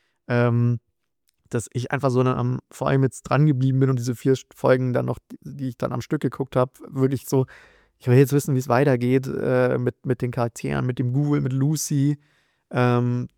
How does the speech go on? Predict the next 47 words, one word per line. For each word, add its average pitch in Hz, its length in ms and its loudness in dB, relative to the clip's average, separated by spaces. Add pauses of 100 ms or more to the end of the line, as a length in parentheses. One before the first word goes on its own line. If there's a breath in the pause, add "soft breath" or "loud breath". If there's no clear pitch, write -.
(160)
dass 123 160 -6
ich 135 100 -2
da 127 260 -8
einfach 139 440 -6 (200)
voll 139 260 0
dabei 139 300 4
war. 131 420 4
Und 127 220 -4
ich 135 100 -10
find, 147 420 -2 (140)
die 135 60 -2
erste 147 220 -4
Staffel 151 240 2
macht 135 180 -4
eben 139 140 -2
gut 143 200 -2
die 127 100 -4
Welt 135 300 4
auf 196 500 0 (440)
und 131 140 -2
auch 127 140 -2
so - 120 -4
ein 123 40 -2
paar 143 400 2
Mysterien, 160 920 0
aber 131 180 -2
erzählt 139 280 -2
so - 80 -6
noch, 135 140 -4
find 131 160 -6
ich, 117 60 -10
so 131 80 -10
eine 127 120 -6
relativ 123 400 -4 (360)
basic 170 640 -2
Story, 180 720 0 (440)
so - 140 -6
ein 117 60 -2
bisschen, 123 200 -2
wie 123 60 -2
man 123 100 0
sie 113 60 -4
vielleicht - 200 -8
aus - 60 -14
den 127 140 -10
Spielen 208 400 0
kennt. 180 400 0